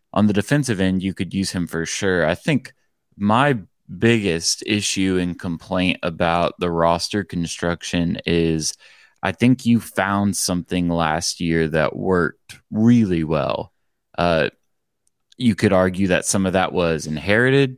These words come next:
You could argue that some of that was won on, on the trail and in the portal, whatever.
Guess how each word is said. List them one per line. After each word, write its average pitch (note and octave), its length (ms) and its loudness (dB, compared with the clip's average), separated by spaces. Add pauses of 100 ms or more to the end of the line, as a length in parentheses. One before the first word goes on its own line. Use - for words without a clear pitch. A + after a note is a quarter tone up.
(140)
You F#2 220 -2
could E2 240 -2
argue E2+ 500 0
that E2 420 0 (480)
some G2 280 0
of F2+ 160 -2
that F#2 240 0
was F2 180 -4
won F#2+ 340 2
on, E2+ 320 0
on F2 140 0
the E2 100 0
trail C3 540 4
and G2 100 0
in F2 120 -2
the E2+ 80 -2
portal, A#2+ 460 2
whatever. G#2+ 500 0